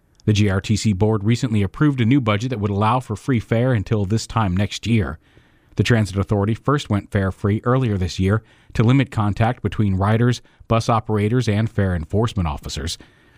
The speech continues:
G R T C officials say the decision was also made to limit the economic impact on riders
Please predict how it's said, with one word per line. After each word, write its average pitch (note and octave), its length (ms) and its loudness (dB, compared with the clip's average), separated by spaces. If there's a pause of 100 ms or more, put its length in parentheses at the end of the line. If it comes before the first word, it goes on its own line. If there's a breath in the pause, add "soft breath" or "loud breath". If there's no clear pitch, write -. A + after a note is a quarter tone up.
(140 soft breath)
G B2 160 4
R A2+ 80 2
T A#2 120 -2
C A#2+ 160 0
officials A#2 380 -2
say A#2+ 160 0
the A2+ 100 -2
decision A#2 360 0
was A2 120 0
also B2 340 -2
made G2+ 260 0
to A#2 80 0
limit G2+ 260 2
the G2+ 140 0
economic G2 440 0
impact A2+ 400 0
on F2 180 -2
riders G2+ 420 0